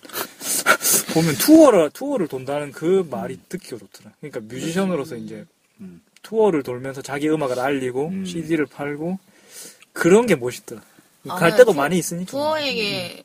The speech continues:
Speaker 3: 나와서 얘기하는데,
Speaker 1: 음.
Speaker 3: 그 힙합 아티-, 아티스트는 아닌데,
Speaker 1: 음.
Speaker 3: 그 미고엘이
Speaker 1: 음.
Speaker 3: 내한 공연 한다 그랬었거든요.
Speaker 1: 어.
Speaker 3: 근데
Speaker 1: 취소했지.
Speaker 3: 표가 안 팔려서 취소가 됐어요.
Speaker 2: 어,
Speaker 3: 그래가지고
Speaker 2: 진짜?
Speaker 3: 너무
Speaker 1: 음.
Speaker 3: 안타깝고.
Speaker 1: 음.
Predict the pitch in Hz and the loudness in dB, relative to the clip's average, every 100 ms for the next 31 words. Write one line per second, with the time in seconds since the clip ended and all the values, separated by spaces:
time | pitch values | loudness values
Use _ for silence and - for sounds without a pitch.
0 | - - 165 175 170 160 156 156 156 160 | -16 -14 -12 -12 -14 -14 -14 -16 -16 -18
1 | 165 160 170 135 120 113 104 _ _ _ | -16 -14 -12 -12 -12 -14 -20 _ _ _
2 | _ _ - 175 165 247 - 294 190 170 | _ _ -12 -10 -8 -10 -6 -2 -2 -4
3 | - - - 180 - 233 - 214 190 156 | -6 -12 -4 -4 -4 -10 -10 -8 -6 -6
4 | 160 165 254 277 _ 131 120 110 - 165 | -6 -6 -6 -6 _ -14 -14 -12 -8 -6
5 | 156 175 214 262 262 240 196 190 196 180 | -4 -2 0 4 4 4 2 0 0 -2
6 | 160 147 143 196 240 233 214 185 196 196 | -6 -4 2 4 4 0 -2 -2 -2 -4
7 | 165 170 165 - 156 156 151 147 156 143 | -6 -8 -10 -10 -10 -8 -8 -6 -2 0
8 | 143 127 123 117 190 208 247 269 302 - | 2 0 -2 -4 -4 -2 -2 -2 -4 -6
9 | - - - - - - - 349 339 294 | -20 -20 -20 -18 -10 -4 4 6 8 6
10 | 214 220 285 277 220 202 185 180 254 269 | 6 0 0 0 0 -2 -2 -4 -6 -4
11 | 233 175 - 160 160 160 156 151 160 170 | -4 -6 -10 -10 -8 -8 -8 -12 -16 -18
12 | - - - 202 208 185 175 190 165 170 | -20 -20 -8 -2 -2 -2 -2 0 0 -2
13 | 202 - 180 - 165 170 175 160 127 120 | -8 -8 -10 -10 -12 -10 -10 -10 -12 -12
14 | 117 | -14